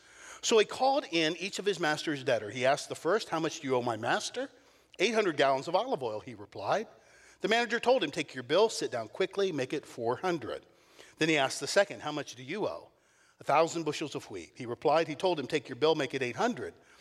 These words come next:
The master commended the dishonest manager because he had acted shrewdly. Okay, so picture this. The C E O is confronting his manager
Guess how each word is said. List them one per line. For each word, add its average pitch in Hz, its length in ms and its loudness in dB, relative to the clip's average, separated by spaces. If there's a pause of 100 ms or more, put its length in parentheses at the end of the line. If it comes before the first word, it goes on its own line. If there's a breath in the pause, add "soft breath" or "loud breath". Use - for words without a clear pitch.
(300 loud breath)
The 165 80 0
master 240 340 2
commended 214 540 0
the 175 80 2
dishonest 147 480 0
manager 139 400 0
because 165 320 0
he 196 180 -8
had 170 160 0
acted 117 480 -6 (120)
shrewdly. 143 500 -2 (760 soft breath)
Okay, 143 220 0
so 147 140 -4
picture - 400 -6
this. - 260 -12 (1000 loud breath)
The 156 140 0
C 214 380 2
E 156 80 -2
O 123 380 0 (680)
is 147 160 -2
confronting 175 600 0
his 135 180 -4
manager 139 600 -4